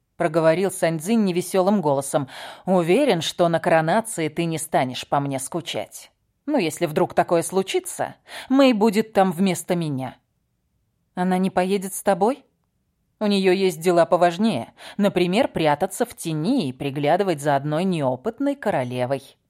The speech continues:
«Я не нуждаюсь в ее опеке», сказала Хэсина отчасти, чтобы позлить Саньцзиня,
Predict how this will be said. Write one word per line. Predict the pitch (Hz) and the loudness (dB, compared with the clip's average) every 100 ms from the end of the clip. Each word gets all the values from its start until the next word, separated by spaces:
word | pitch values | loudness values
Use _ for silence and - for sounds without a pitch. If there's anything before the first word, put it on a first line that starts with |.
| _ _ _ _ _ _ _ _ | _ _ _ _ _ _ _ _
«Я | 247 247 247 | 4 6 6
не | 233 | 6
нуждаюсь | 226 180 226 226 226 | 4 4 4 4 2
в | 208 | 0
ее | 196 196 | 2 2
опеке», | 202 190 180 170 - _ _ _ _ - | 2 0 0 -8 -10 _ _ _ _ -10
сказала | - 190 185 185 180 | -2 2 4 4 2
Хэсина | 190 190 233 240 196 | -2 -2 -2 2 2
отчасти, | 180 - 214 214 - 208 | 0 -2 -4 -4 -4 -6
чтобы | - 214 208 | -4 -2 -2
позлить | 208 233 220 247 190 - | 0 -2 0 -2 -4 -2
Саньцзиня, | 185 208 196 170 139 131 | 0 0 -2 -4 -2 -4